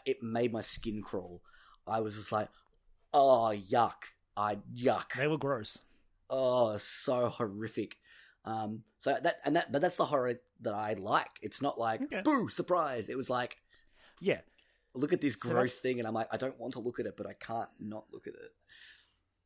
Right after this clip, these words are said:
Speaker 2: So that's the main thing I wanna, I wanna talk about, and it's just, it's a horror thing in general, is, like,
Speaker 1: Mm-hmm.
Speaker 2: jump scares are the cheapest things you can do.
Speaker 1: Mm-hmm.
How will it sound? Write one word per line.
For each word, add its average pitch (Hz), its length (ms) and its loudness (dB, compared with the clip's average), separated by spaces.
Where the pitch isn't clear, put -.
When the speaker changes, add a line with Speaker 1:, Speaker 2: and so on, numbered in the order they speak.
Speaker 2:
So 156 120 -8
that's 185 200 -4
the 240 100 -4
main 214 180 -2
thing 170 180 -4
I 165 60 2
wanna, 143 260 -2
I 143 80 -8
wanna 139 160 -6
talk 117 240 -10
about, 131 280 -6
and 143 120 -4
it's 151 120 -4
just, 214 160 -2
it's - 160 -4
a 151 60 -2
horror 156 280 -4
thing 160 200 -4
in 123 180 -4
general, 92 420 -10
is, 135 180 -2
like, 131 200 -2
Speaker 1:
Mm-hmm. 117 60 -4
Speaker 2:
jump 185 200 -2
scares 165 500 0
are 123 420 -4
the 123 80 -10
cheapest 131 460 -4
things 117 260 -4
you 123 80 -8
can 107 140 -6
do. 147 280 -4
Speaker 1:
Mm-hmm. 156 180 -4